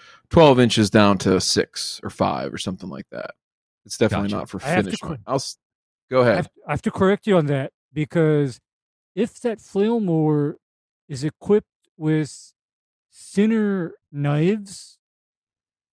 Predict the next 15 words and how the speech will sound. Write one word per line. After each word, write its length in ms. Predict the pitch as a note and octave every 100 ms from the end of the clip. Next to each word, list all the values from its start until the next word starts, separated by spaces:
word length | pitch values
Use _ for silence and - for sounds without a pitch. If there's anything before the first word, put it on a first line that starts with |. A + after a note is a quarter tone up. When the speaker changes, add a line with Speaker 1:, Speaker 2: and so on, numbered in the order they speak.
| -
Speaker 1:
Uh-huh. 340 | G2+ G2+ B2
Speaker 3:
it 120 | D#3 F#3+ _
can 260 | G3 G3+ G3+
be 80 |
used 240 | F3+ E3+ -
for 100 | F3
finish 380 | - F3 D#3+ D3+
work. 240 | D3 E3+ _ _ _ _ _ _ _ _ _ _ _ _ _ -
It 100 | D3+
can 220 | - F#3
be 80 | F3
used 160 | D#3 -
for 100 | C#3
finish 220 | C3+ D3+
Speaker 1:
Finishing 160 | C3